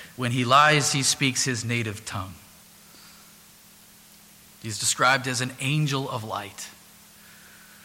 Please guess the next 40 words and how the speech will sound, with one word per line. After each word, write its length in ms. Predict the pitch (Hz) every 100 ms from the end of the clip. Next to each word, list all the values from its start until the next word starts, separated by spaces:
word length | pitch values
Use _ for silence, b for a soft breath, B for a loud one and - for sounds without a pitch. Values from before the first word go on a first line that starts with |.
| B B - - -
One 160 | 127 120
theologian 520 | 139 131 123 113 110
said, 300 | - 127 117
"If 400 | 113 - - - -
you 180 | 139 139
were 160 | 131
to 180 | 127 123
see 260 | - 143 131
Satan 540 | - 139 135 127 123
in 300 | 127 127 117
the 80 | 104
flesh 440 | - 139 123 -
or 100 | 117
in 220 | 113 123
a, 140 | 113 101 B -
an 100 | 131
appearance, 640 | 117 - 165 135 113 - - B B 135
you 160 | 156
would 160 | 139 127
not 360 | 139 139 123 131
run 180 | 139 143
away 500 | 127 131 143 139 127
in 260 | 123 127 110
fear. 380 | - 143 139
You 260 | 131 120 131
would 380 | 120 120 117 -
be 140 | 120
tempted 500 | - 143 135 - 113
to 100 | 123
bow 300 | 107 117 117
down 260 | 107 110 104
and 180 | 101 101
worship 320 | 98 - - - - B B B B B B - - -
because 300 | 113 120 107
of 180 | 98 107
the 80 |
deception 580 | 101 101 - 117 - 104
of 100 | 101
his 120 | 95
beauty." 360 | 92 101 95